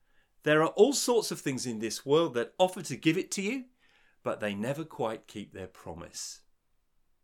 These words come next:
He's talking about the hope of heaven.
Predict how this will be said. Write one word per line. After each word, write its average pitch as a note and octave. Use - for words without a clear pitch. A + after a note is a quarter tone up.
He's -
talking C#3+
about A#2+
the A2
hope -
of -
heaven. -